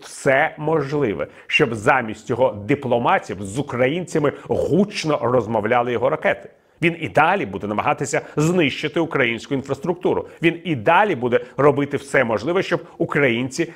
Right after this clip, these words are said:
не могли спокійно жити у себе вдома. Це тоді вже буде модель і для росіян бачити, що відбувається з тими, хто не підкоряється Російській Федерації. І, звичайно, для мешканців інших колишніх радянських республік.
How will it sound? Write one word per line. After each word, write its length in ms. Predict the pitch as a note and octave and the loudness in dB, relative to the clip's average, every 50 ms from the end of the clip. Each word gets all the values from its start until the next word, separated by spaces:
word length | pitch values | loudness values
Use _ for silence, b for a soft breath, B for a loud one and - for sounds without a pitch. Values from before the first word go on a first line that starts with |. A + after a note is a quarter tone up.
| B B | B B
не 120 | E3 E3+ | 2 2
могли 320 | D#3+ D3 C3+ A2 C3+ D#3+ D#3+ | 4 4 2 2 2 0 -2
спокійно 680 | - - - - F3+ F3 - - C3 C3+ C#3 C#3+ C#3+ | -4 -4 -2 -2 -2 0 -2 -2 -2 0 0 2 0
жити 380 | A#2+ A2+ C#3+ C#3+ - D#3+ C#3+ - B B B B B | 0 0 0 -2 -2 -4 -4 -6 B B B B B
у 100 | B D#3 | B 0
себе 260 | - F3 E3 D3 D#3 | 2 2 4 4 2
вдома. 340 | E3 E3 G3 G3+ - - - - - _ _ _ _ - | 2 2 2 0 0 0 -4 -12 -16 _ _ _ _ 4
Це 320 | F3 D#3+ D3 A#2 - - - | 4 4 4 4 0 -4 -2
тоді 240 | - E3 B2 C3+ D3+ | 0 0 2 2 2
вже 160 | B2+ A#2 D3 | 0 2 0
буде 200 | C#3 D3+ C3+ C#3 | 0 2 2 2
модель 380 | C3+ C#3 C#3+ C3 C3 C#3+ C3 B2+ C3 - | 2 2 2 4 4 4 4 4 2 -2
і 100 | C#3+ B2+ | -6 -4
для 180 | G#2+ A2 A#2+ | -2 0 0
росіян 480 | A2 A2+ - - C#3 D#3 G3 G#3+ G3 C#3+ A#2 G2+ | 0 -2 -2 -2 0 2 2 2 0 -2 -2 2
бачити, 480 | G2 F3+ A3 A#3+ A#3+ - G#3+ - E3 C#3 | 4 4 4 2 0 -2 -4 -4 -4 -4
що 180 | - - D#3+ | -2 -2 -2
відбувається 640 | C3+ C3+ A#2+ B2+ C3+ D3+ D#3 D3+ C#3+ - - D#3+ C#3 | -2 -2 0 0 2 4 4 2 2 0 -2 -4 -4
з 60 | - | -2
тими, 260 | - - D#3 C#3 C3 | -2 -2 0 0 0
хто 300 | - - - D3+ C#3+ C3 | -2 0 2 4 4 4
не 200 | C3+ D3 C#3+ - B B B B | 4 2 2 0 B B B B
підкоряється 920 | B G3+ - - - F3+ F3+ F3 F3 E3+ D3+ B2 G#2+ G2 F2 - - - - - _ _ | B 0 0 2 4 4 6 6 6 6 4 2 2 -2 -4 -8 -12 -18 -18 -20 _ _
Російській 460 | - A2 B2 - - G2 - - - - | -6 -6 -4 -4 -6 -8 -8 -8 -8 -6
Федерації. 480 | G#2+ F#2 F2 D2 B1+ B1+ - - _ B B B B B | -6 -4 -4 -4 -6 -8 -12 -20 _ B B B B B
І, 80 | A2 | -4
звичайно, 560 | A2+ G#2+ A2+ G#2+ - G2 F2 E2+ E2 F2+ G2+ | -4 -2 -4 -4 -2 -2 -2 -2 -2 -4 -4
для 140 | G2+ G#2+ G#2+ | -4 -4 -2
мешканців 480 | G2+ G2 F2 - - B2 G#2 - B2+ - B B B B B | -2 -2 -4 -4 -6 -8 -8 -8 -8 -10 B B B B B
інших 640 | G#3 A3+ B3 A#3+ - - - A#2+ - - - - - | 2 2 2 2 0 -2 -4 -6 -6 -8 -16 -4 0
колишніх 500 | - F3 C#3 C3+ A2+ - - B2+ A2+ - | 2 4 4 4 0 -2 -2 -4 -2 0
радянських 520 | B2 C3 A#2 B2+ A#2+ A2 - - A#2+ - | 0 2 2 0 0 -2 -4 -6 -2 -2
республік. 480 | C3 B2+ - - D#3 C3+ A#2 A#2 A#2 | -2 -2 -2 -2 -4 -4 -2 -2 -4